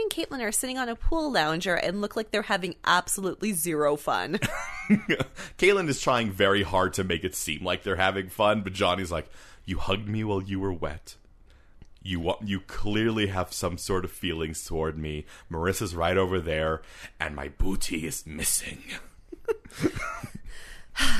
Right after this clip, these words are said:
Speaker 1: "Caitlin, all I want to do is search for my missing treasure."
Speaker 2: "Yeah, there be booty somewhere on the beach. How can this entire stretch of land be all beaches and lifeguard stands for sad kids to go cry on without there being treasure at any one of them?"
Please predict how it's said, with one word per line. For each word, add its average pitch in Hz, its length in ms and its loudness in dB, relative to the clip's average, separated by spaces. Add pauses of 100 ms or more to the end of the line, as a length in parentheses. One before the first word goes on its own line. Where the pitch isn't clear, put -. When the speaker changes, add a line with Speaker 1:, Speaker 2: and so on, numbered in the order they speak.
Speaker 1:
"Caitlin, 202 480 -4
all 185 140 -8
I 208 100 -2
want 190 220 -6
to 190 80 -4
do 220 340 -8
is 190 80 -4
search - 560 -2
for 226 160 4
my 233 260 0
missing 220 440 2
treasure." 226 720 2
Speaker 2:
"Yeah, 101 400 -6
there 98 200 -4
be 101 220 0
booty 135 500 4
somewhere 117 540 4
on 101 180 6
the 98 100 0
beach. 90 440 -2 (200)
How 147 260 4
can 110 240 -6
this 92 160 -2
entire 120 520 0
stretch - 480 -2
of 95 160 -6
land 92 320 4
be 101 120 -2
all 170 480 2
beaches 135 560 0 (320)
and 120 340 2 (140)
lifeguard 139 720 2
stands 117 560 2
for 113 260 -4
sad 131 640 2
kids 135 380 0
to 123 100 -2
go 113 180 4
cry 120 400 6
on 107 300 4
without 117 320 4
there 123 100 -2
being 123 260 -4
treasure 113 500 2
at 107 120 4
any 135 180 2
one 110 220 2
of 92 140 -6
them?" 90 300 -10